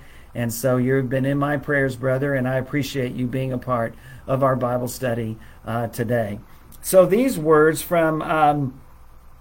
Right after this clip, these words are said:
from Ephesians chapter four, uh, verse fifteen, Paul is writing to the Ephesian Christians in modern-day Turkey on the western edge,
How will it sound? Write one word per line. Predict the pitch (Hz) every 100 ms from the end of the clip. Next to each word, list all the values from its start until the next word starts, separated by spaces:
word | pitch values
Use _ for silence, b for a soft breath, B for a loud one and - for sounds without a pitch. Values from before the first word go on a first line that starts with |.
| - -
from | 165 165
Ephesians | 156 180 202 180 175 143
chapter | 180 170 - 139
four, | - 180 131 104 120 B B B B -
uh, | 127 127
verse | 113 147 151
fifteen, | - 175 170 175 185 131 120
Paul | 127 151 160
is | 139
writing | 123 139 156 160 139
to | 151
the | 147
Ephesian | 139 160 165 143 135
Christians | 180 196 - 139 135
in | 131 123
modern-day | 127 139 143 147 143
Turkey | 131 139 143 160 151
on | 135
the | 135
western | 139 147 - 135 135
edge, | 143 151